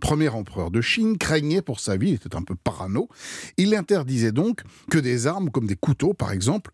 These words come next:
puissent être utilisées à sa table. Mais il était très gourmand aussi,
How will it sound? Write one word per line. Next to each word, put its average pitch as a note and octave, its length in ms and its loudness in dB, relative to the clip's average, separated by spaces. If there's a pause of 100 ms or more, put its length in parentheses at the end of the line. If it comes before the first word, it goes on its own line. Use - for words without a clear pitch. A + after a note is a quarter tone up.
(100)
puissent C4+ 280 2
être F3+ 240 2
utilisées G#2 500 2 (120)
à D#3+ 100 2
sa C3 180 -2
table. F2+ 580 -2 (420)
Mais C3 100 4
il A3 60 2
était B3 180 -2
très - 400 0
gourmand E3+ 500 4
aussi, A#2 300 -4